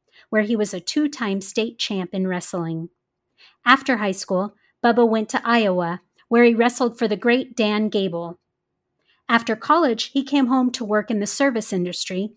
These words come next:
and in nineteen ninety-one, he met his wife, Kathy Cahill. In nineteen ninety-four, he went to work at the post office, and for the next twenty-six years was a very well-loved supervisor,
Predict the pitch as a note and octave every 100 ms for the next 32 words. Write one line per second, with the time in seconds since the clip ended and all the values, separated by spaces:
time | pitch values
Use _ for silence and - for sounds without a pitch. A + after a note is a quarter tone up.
0 | _ - - A3+ G#3+ G#3 G#3 C4 - D4
1 | C4+ A#3 A#3 A#3+ F#3+ F3+ F#3 F#3 _ -
2 | B3+ A3 A3 A3 G3+ F#3+ G3 - G#3 G3+
3 | A3+ - G#3 F3+ F3+ F3+ F3+ _ _ _
4 | _ _ _ _ - A#3 A3 A3+ A3+ A#3
5 | G#3 G3+ F#3+ - D4+ D4+ A3 A#3 _ -
6 | C#4+ C4 C4 C4+ A#3 A#3 A#3+ - A#3 A3
7 | - E3+ D#3+ E3+ - - - _ - A3+
8 | A3+ A3+ A3+ G#3+ - - - C4+ C#4+ D4
9 | - C4 - - G3+ F#3+ F3+ F#3+ - _
10 | - A#3 A3+ G3 A3 A3 A3 G#3 G#3+ G#3+
11 | G#3 G3 - A3+ A#3 A3 A3 A3 A#3 A3+